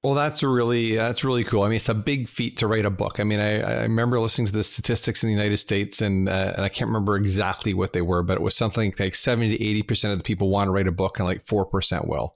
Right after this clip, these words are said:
So, well, <laughs> congratulations on doing that.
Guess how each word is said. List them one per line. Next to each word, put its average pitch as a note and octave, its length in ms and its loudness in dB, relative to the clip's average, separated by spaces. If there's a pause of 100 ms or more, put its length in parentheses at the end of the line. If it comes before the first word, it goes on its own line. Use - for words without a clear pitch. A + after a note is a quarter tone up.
So, G2+ 300 0 (220)
well, G#2+ 120 0
<laughs> - 140 -2
congratulations A#2 1080 0
on F#2+ 160 0
doing G#2+ 240 2
that. E2+ 260 -2